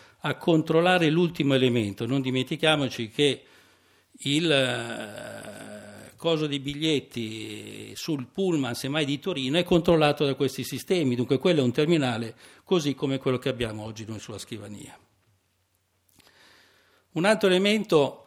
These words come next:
interessante è la business continuity che abbiamo messo in campo con Sogei. Anche qui è una cosa curiosa, che qualche poco tempo fa un signore, un consulente è venuto da me, mi ha detto: "Io sono da dieci anni consulente della pubblica amministrazione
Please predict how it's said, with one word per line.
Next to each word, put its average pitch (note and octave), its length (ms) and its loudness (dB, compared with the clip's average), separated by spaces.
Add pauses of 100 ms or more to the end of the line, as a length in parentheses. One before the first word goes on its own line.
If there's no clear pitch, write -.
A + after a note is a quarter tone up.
(840)
interessante D3+ 840 4
è - 20 8
la F#3 100 10
business C#3+ 380 6
continuity D#3+ 460 2
che E3+ 80 0
abbiamo A#2+ 160 0
messo A#2+ 180 -2
in B2 120 -2
campo B2+ 380 4
con A#2 200 0
Sogei. C3 520 4 (1600)
Anche C3+ 220 -4
qui F#3 100 0
è F#3+ 40 6
una C3 80 4
cosa B2 220 4
curiosa, C#3+ 440 4
che G#2 120 -4
qualche B2 500 -2
poco D#3 300 -2
tempo C3 260 2
fa - 400 -4 (340)
un B2+ 140 -2
signore, D#3 360 2
un A2+ 100 -2
consulente C#3 520 -2
è B2 40 -6
venuto B2 260 -4
da F#3 80 2
me, C3+ 100 2
mi B2 60 0
ha - 840 -6
detto: C3 80 -2
"Io F3+ 120 6
sono C3 260 4
da C3+ 120 4
dieci F3+ 320 0
anni E3 280 -2
consulente D3 680 0
della C3 160 2
pubblica C3 380 -2
amministrazione B2 880 -6